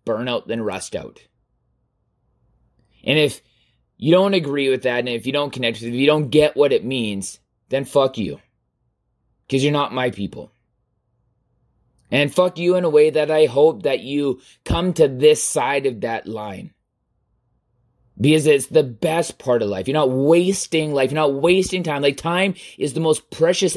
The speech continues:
asset that has ever been bestowed upon you. And how do you waste it? And when you're wasting it, do you feel like shit? Do you feel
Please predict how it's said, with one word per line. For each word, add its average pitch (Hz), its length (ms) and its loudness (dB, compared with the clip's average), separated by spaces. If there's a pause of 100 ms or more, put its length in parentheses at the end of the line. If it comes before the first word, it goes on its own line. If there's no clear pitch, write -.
asset 147 380 0
that 151 140 2
has 143 160 0 (100)
ever 196 340 2
been 180 380 -6
bestowed 160 540 0
upon 151 440 -2
you. 110 280 -6 (800)
And 120 80 -8
how 151 160 0
do 156 80 0
you 135 100 2
waste 131 400 2
it? - 220 -12 (480)
And 151 100 -4
when 175 80 2
you're 165 120 4
wasting 147 500 2
it, 110 120 -6
do 139 80 -8
you 131 100 -4
feel 151 480 -2
like 120 200 -2
shit? - 440 0
Do 120 80 -6
you 123 100 0
feel 127 400 0